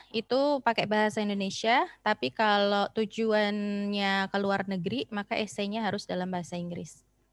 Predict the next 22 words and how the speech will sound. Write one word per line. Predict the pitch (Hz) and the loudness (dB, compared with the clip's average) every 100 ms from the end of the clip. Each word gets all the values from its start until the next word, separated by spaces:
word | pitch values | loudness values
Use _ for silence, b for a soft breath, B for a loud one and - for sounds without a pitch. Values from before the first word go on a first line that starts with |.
| _ | _
Next. | 214 240 - - - _ _ _ _ _ _ _ _ _ _ _ _ _ _ _ _ _ _ _ _ _ _ _ _ _ _ _ B B B B B B 240 | -6 -6 -12 -20 -20 _ _ _ _ _ _ _ _ _ _ _ _ _ _ _ _ _ _ _ _ _ _ _ _ _ _ _ B B B B B B 4
Nah, | 233 214 | 6 6
step | - - 254 | 4 2 4
tiga | - 262 285 | 2 4 6
ini | 311 311 294 | 6 4 4
adalah | 233 226 | 6 6
interview. | 247 226 226 233 240 233 202 190 170 _ _ | 4 2 0 2 4 4 4 0 -4 _ _
Eh, | 208 208 208 208 208 208 202 202 196 - _ _ _ | 2 4 4 4 4 6 4 4 2 0 _ _ _
there | 202 - 240 | 4 6 4
are | |
two | - 302 | 2 -2
interview | 294 262 233 233 | 0 0 0 -2
sessions. | - 208 202 226 233 294 381 - - - | 0 -2 -2 -2 -2 -4 -6 -10 -14 -6
Uh, | 196 196 196 | -2 0 0
session | - 208 - 214 208 | 0 -4 -2 -2 0
one | 226 233 | 0 0
is | - 202 208 202 - | -2 -2 -2 -4 -6
the | 202 202 196 | -2 -2 -2
academic | 196 240 240 254 294 - | -2 0 2 0 -4 -2
and | 220 | -2
psychology | - 214 - 226 214 214 220 | 0 -2 2 2 2 0 -2
interview. | 208 196 202 240 | -2 0 0 2